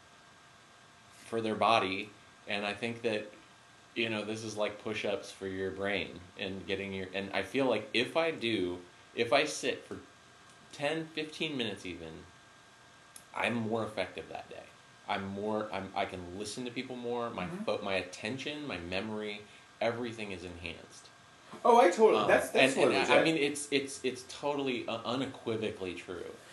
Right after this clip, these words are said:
Speaker 2: But
Speaker 1: So, so that's, that's kinda where I'm coming from.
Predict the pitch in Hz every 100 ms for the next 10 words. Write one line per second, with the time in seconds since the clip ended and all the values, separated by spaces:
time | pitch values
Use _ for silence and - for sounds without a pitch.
0 | - - 202 - - 123 107 - 127 117
1 | 156 - - 143 - 175 165 147 123 107
2 | 123 127 120 95 87